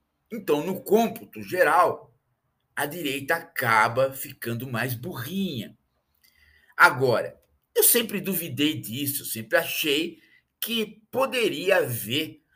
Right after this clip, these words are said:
alguma vida inteligente no planeta da direita. Todavia, meu Deus do céu, põe todavia nisso.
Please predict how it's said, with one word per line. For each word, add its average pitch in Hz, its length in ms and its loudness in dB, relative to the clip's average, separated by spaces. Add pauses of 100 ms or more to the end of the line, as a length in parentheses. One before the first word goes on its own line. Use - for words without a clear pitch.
(120)
alguma 214 600 2
vida 151 580 -4
inteligente 156 1080 -6 (260)
no 190 240 -6
planeta 156 640 2
da 143 120 4
direita. 104 560 -6 (1040)
Todavia, 165 1160 0 (420)
meu 165 300 0
Deus 147 320 -2
do 120 100 -6
céu, 92 540 -6 (220)
põe 190 260 -2
todavia 143 720 0
nisso. 101 540 -8